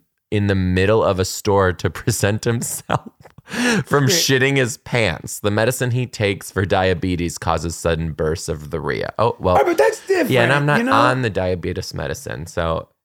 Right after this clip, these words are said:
Speaker 2: Anything that has to do with medication is different. Like, I understand
Speaker 1: So this
Speaker 2: that.
Speaker 1: one, too.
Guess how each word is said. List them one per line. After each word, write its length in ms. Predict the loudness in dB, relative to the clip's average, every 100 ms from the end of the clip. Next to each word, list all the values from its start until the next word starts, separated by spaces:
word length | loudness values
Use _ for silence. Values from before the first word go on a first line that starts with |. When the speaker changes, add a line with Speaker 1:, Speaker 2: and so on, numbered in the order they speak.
| -8
Speaker 2:
Anything 400 | -6 -6 -14 -4
that 140 | 0
has 180 | 2 0
to 80 | -4
do 140 | -2
with 160 | -2 -2
medication 760 | -2 -2 -4 -6 -8 -8 -12 -12
is 120 | -6
different. 420 | -4 -4 -6 -20 -8
Like, 160 | -6 -2
I 140 | -2
understand 400 | 0 -4 -6 -6
Speaker 1:
So 140 | -2 0
this 160 | 0
Speaker 2:
that. 100 | 2
Speaker 1:
one, 200 | 0 -2
too. 320 | -2 0 0